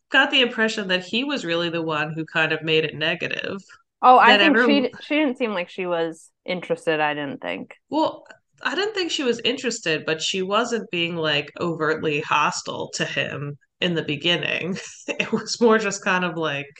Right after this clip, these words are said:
Speaker 1: you know, she was sort of disinterested or, like, going through the motions, which maybe
Speaker 2: Yeah.
Speaker 1: isn't great, but that doesn't mean that, you know, you would have to do that to a certain extent if you were going there a lot, or
Speaker 2: Yeah.
Speaker 1: like, some of these girls would <laughs> have to do that. But then he was, like,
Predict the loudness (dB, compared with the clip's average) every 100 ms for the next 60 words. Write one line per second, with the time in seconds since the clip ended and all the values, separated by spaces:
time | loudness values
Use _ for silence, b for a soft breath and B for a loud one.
0 | _ -2 2 2 2 0 0 2 0 -2
1 | -2 -2 -2 -4 -2 -4 -4 -6 -4 -2
2 | 0 0 -2 -2 -2 -4 -6 -6 -6 -6
3 | -4 -6 -6 -6 -8 -6 -6 -2 0 2
4 | 2 0 -2 -4 -2 -2 -2 -6 -2 -2
5 | 0 -2 -4 -4 -4 -4 -2 -4 -6 _
6 | 0 2 2 -2 -2 4 4 6 2 4
7 | 0 0 0 0 0 -2 -6 -6 -8 -10
8 | -4 -4 -4 -6 -6 -6 -4 -2 -2 -2
9 | -4 -4 -4 -4 -8 _ -8 -6 -4 -4
10 | -6 -8 -6 -4 -2 -2 -2 -2 -4 -6
11 | -4 -2 -2 -4 -6 -4 -6 -4 -4 -2
12 | -4 -2 -2 2 2 4 2 2 B B
13 | _ _ 0 2 2 2 0 -2 -2 -4